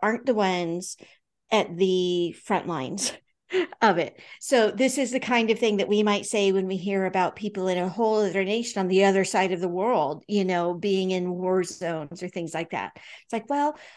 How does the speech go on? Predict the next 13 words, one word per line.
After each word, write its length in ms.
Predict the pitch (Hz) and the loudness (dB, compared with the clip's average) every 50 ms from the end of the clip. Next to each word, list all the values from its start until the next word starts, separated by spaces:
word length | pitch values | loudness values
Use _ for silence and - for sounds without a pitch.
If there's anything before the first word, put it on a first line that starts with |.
| - - | -10 -2
I 140 | - 240 226 | 0 0 0
could 340 | 233 - - 254 254 247 247 | 0 2 4 4 4 4 2
pray 340 | - - 233 208 214 220 240 | -6 -4 0 2 2 2 2
for 120 | 240 254 240 | 0 -2 -2
things 380 | 240 233 220 226 214 - - - | -2 -2 -4 -4 -6 -10 -10 -6
to 80 | 220 | -2
get 200 | 214 202 180 - - | 0 0 0 0 0
better 240 | 180 175 175 196 220 | -2 0 0 -2 -2
there, 360 | 233 233 247 262 285 311 311 311 | -2 -2 -2 -2 -2 -2 -2 -2
but 100 | 240 208 | -2 -2
I 140 | 196 196 | -2 -2
know 640 | 196 190 185 180 180 180 185 196 214 226 247 247 240 240 | -2 -2 -2 -2 0 0 0 0 2 0 0 -2 -2 -2
that 160 | 233 208 - | -4 -4 -4